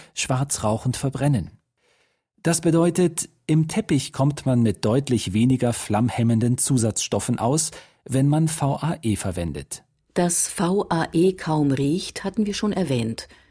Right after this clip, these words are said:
Speaker 2: Insgesamt geben Teppiche, deren Rückenbeschichtung mit V A E Dispersionen gebunden wurde, sehr viel weniger flüchtige organische Komponenten an die Luft ab.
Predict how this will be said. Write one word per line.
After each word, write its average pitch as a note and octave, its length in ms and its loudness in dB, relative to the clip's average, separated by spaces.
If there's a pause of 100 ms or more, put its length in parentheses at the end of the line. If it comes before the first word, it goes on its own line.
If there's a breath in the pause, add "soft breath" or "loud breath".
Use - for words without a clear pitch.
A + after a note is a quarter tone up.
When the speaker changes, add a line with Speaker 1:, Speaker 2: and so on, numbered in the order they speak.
(380 soft breath)
Speaker 2:
Insgesamt D3 640 2
geben C3 260 2
Teppiche, D#3 520 -2
deren B2 360 0
Rückenbeschichtung E3+ 960 0
mit C3+ 160 0
V D#3+ 360 0
A D3 200 -2
E F3 120 0
Dispersionen D#3 760 0
gebunden D#3+ 520 0
wurde, E3+ 360 4 (480 loud breath)
sehr G3 240 2
viel F#3 240 0
weniger D3+ 460 4
flüchtige E3 600 0
organische C3 520 0
Komponenten C#3 800 2
an D#3+ 140 0
die G3 120 2
Luft D#3+ 320 -2
ab. C3 240 -6